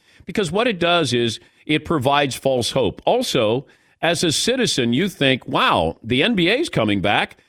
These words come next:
Maybe we've gotten through the worst of this pandemic." I, I think it gives us false hope there. We all want the N B A to come back. I just get nervous when we say, "You know what? We're gonna start college football on time." We don't know that. We're gonna have the Olympics next July.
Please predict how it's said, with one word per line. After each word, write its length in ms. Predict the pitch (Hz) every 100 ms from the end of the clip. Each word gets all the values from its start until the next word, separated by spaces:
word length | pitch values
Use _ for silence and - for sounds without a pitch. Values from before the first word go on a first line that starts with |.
| _ _
Maybe 580 | 117 147 226 254 247 220
we've 300 | 170 202 156
gotten 300 | 202 226 180
through 200 | - 214
the 100 | 185
worst 320 | 190 294 -
of 80 | 101
this 160 | 92
pandemic." 640 | - 110 95 92 85 78 -
I, 180 | 135 -
I 120 | 151
think 240 | 135 262 262
it 160 | 196
gives 280 | 135 160 139
us 160 | 147 -
false 380 | - 131 120 -
hope 320 | 110 107 -
there. 260 | 80 60 - _
We 200 | 127 180
all 260 | 180 202 190
want 200 | 151 123
the 120 | 120
N 120 | 113
B 120 | 104
A 100 | 101
to 60 | 87
come 240 | - 98
back. 320 | 92 76 64 - _ -
I 120 | 135 151
just 260 | 208 233
get 140 | 220 156
nervous 420 | 160 175 139 113
when 160 | 123
we 80 | 120
say, 380 | 110 123 113 98 - _ _
"You 100 | 180
know 140 | 240 247
what? 340 | 262 254 - 135
We're 200 | 180 202
gonna 280 | 175 143
start 400 | - - 196 233
college 300 | 196 196 170
football 360 | - 185 175 175
on 240 | 165 160
time." 440 | 143 143 104 69 57 _ _ _ _
We 160 | 143 269
don't 200 | 269 190
know 180 | 147 127
that. 400 | 147 214 254 - _ _ _ -
We're 120 | 170
gonna 140 | 202
have 180 | 175 180
the 100 | 156
Olympics 540 | 156 262 269 247 - 165
next 240 | 208 -
July. 520 | 185 175 151 95 78